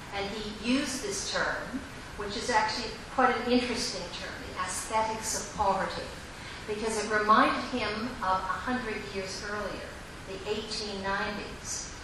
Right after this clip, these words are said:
when decadence was seen as an aesthetic ideal. The work that Kawakubo and Yamamoto produced in the early eighties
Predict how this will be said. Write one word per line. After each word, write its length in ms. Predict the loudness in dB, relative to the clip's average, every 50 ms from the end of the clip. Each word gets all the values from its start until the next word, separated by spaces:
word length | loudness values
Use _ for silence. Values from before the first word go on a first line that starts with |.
| -10 -8 -4
when 140 | -2 -2 -2 -2 -2 2
decadence 720 | 4 4 4 4 2 0 -2 -2 -4 -4 -6 -6 -6 -4
was 80 | -2 0
seen 380 | 0 2 2 2 0 0 -2 -4 -6 -8 -6 -4
as 220 | -4 -2 -2 -2 -2
an 80 | 0
aesthetic 680 | 0 0 0 0 0 0 0 2 2 2 0 -2 -4 -4 -4 -4 -2
ideal. 480 | -2 -2 -2 -2 -4 -4 -4 -4 -4 -4 -6 -6 -8 -10 -4 0 2
The 120 | 4 8
work 300 | 8 10 8 8 6 2
that 180 | 2 0 0 0 -2 -4 -6 -8 -6 2
Kawakubo 800 | 8 8 10 10 8 6 4 2 0 4 6 6 6 6 4 2
and 160 | 0 -2 -4 -4 -4 -4
Yamamoto 680 | 0 4 4 4 4 2 2 2 2 2 2 2 0 0 -2 -2
produced 440 | -4 -6 -4 -2 0 0 0 0 -2
in 60 | -4 -4 -4
the 140 | -2 0
early 240 | 0 2 2 0 0 0 2 2 2
eighties 560 | 2 0 -2 -4 -4 -4 -4 -6 -6 -6